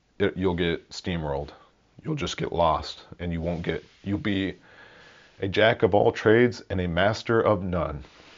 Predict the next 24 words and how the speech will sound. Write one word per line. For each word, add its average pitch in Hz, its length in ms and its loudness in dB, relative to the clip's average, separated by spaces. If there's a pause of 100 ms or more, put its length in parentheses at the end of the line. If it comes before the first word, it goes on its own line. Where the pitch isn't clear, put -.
(1700)
Last 107 320 6
one, 110 340 6
<clears throat> - 60 -6
insurance 107 760 4
broker. 98 500 8 (400)
Um, 85 440 2 (520)
basically, 98 640 8 (380)
brokering 95 720 4 (460)
insurance, 85 800 -2 (240)
which - 380 -6 (400)
is 85 180 -6
not 85 200 2
my 85 140 2
cup 85 240 -2
of 76 60 -4
tea, 78 240 -4
but 76 220 -4
we've 80 200 -6
dealt 82 220 0
with 80 140 -6
them 82 220 -6
quite 85 260 0
a 80 60 -4
bit. 80 380 -2